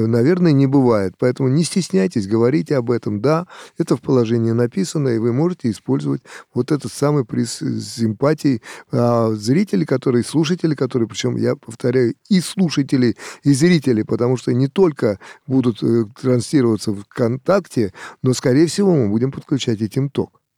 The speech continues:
Там, правда, уже другая форма, там может слушать только на слух, но, тем не менее, э,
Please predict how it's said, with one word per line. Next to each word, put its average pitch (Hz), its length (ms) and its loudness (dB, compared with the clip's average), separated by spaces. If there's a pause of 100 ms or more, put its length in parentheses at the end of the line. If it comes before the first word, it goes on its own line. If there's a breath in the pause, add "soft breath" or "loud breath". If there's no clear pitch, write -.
(440 loud breath)
Там, 143 220 0
правда, 151 400 2
уже 143 280 4
другая 147 380 2
форма, 151 480 2
там 117 240 -2 (100)
может 117 540 -2
слушать 120 400 -4
только 123 320 0
на 123 140 2
слух, 214 420 0 (220 loud breath)
но, 123 100 2
тем 143 240 2
не 143 140 4
менее, 185 400 4
э, 107 500 0